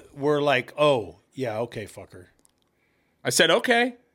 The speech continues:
Speaker 1: No, you said it with an attitude.
Speaker 2: I have the right to have an attitude 'cause
Speaker 1: Well,
Speaker 2: you
Speaker 1: it's
Speaker 2: didn't
Speaker 1: not
Speaker 2: start
Speaker 1: my
Speaker 2: with,
Speaker 1: fault.
Speaker 2: you didn't
Speaker 1: It's
Speaker 2: start
Speaker 1: not
Speaker 2: with
Speaker 1: my
Speaker 2: a
Speaker 1: fault.
Speaker 2: fucking apology.
Speaker 1: Yo, so I, okay.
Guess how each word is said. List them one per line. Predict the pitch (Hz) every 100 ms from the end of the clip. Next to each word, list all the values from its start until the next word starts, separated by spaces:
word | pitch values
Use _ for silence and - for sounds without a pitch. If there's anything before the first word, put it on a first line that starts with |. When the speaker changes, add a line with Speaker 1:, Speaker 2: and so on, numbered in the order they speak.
| _ 135
Speaker 1:
No, | 147 160 151 151
you | 143 165
said | 165 - 156
it | 143
with | 123 117
an | 104 101
attitude. | 107 101 98 92 - 82 76 -
Speaker 2:
I | 196 214
have | 247 247 240 185
the | 180
right | 202 220 -
to | 190
have | 190 170
an | 165
attitude | 196 160 - 131 -
'cause | 147
Speaker 1:
Well, | 160
Speaker 2:
you | 214
Speaker 1:
it's | 247
Speaker 2:
didn't |
Speaker 1:
not | 226
Speaker 2:
start | 226 185 180
Speaker 1:
my |
Speaker 2:
with, | 185
Speaker 1:
fault. | 240
Speaker 2:
you | 233
didn't | 269 247
Speaker 1:
It's | 233
Speaker 2:
start | 240 226
Speaker 1:
not |
Speaker 2:
with | 220
Speaker 1:
my |
Speaker 2:
a | 208
Speaker 1:
fault. | 233
Speaker 2:
fucking | 214
apology. | 196 226 277 160 101 90
Speaker 1:
Yo, | 208 196
so | 185 196
I, | 180 165
okay. | 156 -